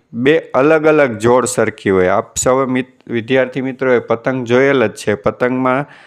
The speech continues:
ચતુષ્કોણ, પતંગ ચતુષ્કોણ કેવી રીતે હોય છે? તો કે એની પાસ પાસેની બાજુ પણ કેવી? તો કે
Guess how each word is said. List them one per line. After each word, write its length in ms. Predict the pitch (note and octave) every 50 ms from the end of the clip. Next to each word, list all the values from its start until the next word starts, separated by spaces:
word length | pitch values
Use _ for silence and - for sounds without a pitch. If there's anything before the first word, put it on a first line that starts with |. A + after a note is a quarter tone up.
| - - - - - _ _ _ _ _ _ _ _ _ _ _ _ _ _ _ - C#3 -
ચતુષ્કોણ, 640 | - B2+ A#2 - - C#3+ C3 - - C3+ C#3 C3+ A#2
પતંગ 320 | C3 B2 B2+ C#3+ C#3 C#3
ચતુષ્કોણ 600 | C3+ C#3 C3+ C3+ D3 C#3+ C3 - - C#3+ C#3+ C#3+
કેવી 280 | C3+ - D#3 D#3 D#3+ D3
રીતે 240 | C3+ A#2+ - B2+
હોય 200 | A#2+ A#2 A2+ A2+
છે? 140 | A2 - B2
તો 140 | A2+ A#2+ A#2+
કે 120 | A2+ A#2+
એની 120 | A#2+ B2 B2
પાસ 440 | B2 - - C3+ C#3 D3 - - -
પાસેની 460 | D3+ D3 D3 - D#3 D3+ D3+ D3+ D3
બાજુ 420 | C3 C3 C3 C3 A#2 B2 C3+ D3
પણ 360 | - - - - C3 C#3 D3 - - _ _ _ _ _ -
કેવી? 420 | - D3+ E3 E3+ D#3+ B2 F#2 F2+ F#2 - _ _ _
તો 100 | - B2
કે 280 | A#2+ - D3+ D#3+ A3